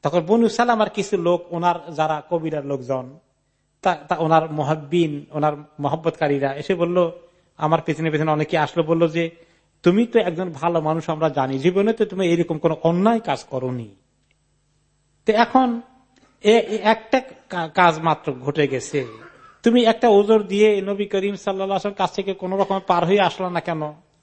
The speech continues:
যেভাবে অনেকে ওজর দিয়ে পার হয়ে গেছে, কি দরকার ছিল এই মুসিবতে পড়ার, আটকে যাওয়ার জন্য?"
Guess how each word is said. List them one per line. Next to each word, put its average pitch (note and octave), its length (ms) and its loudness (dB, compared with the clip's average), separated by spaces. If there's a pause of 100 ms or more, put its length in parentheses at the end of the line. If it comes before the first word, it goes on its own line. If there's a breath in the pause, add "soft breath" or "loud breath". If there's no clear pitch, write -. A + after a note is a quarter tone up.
(220)
যেভাবে F#3 300 4
অনেকে G#3 360 4
ওজর G3 220 4
দিয়ে F3+ 180 4
পার F3 240 0
হয়ে F#3+ 280 -2
গেছে, E3+ 320 -14 (100)
কি A#3 240 -6
দরকার G#3 340 0
ছিল A3 200 -4
এই G#3 60 0
মুসিবতে F#3 440 -4
পড়ার, D3+ 240 -8 (540)
আটকে F3 300 0
যাওয়ার D3 260 -2
জন্য?" C3 180 -16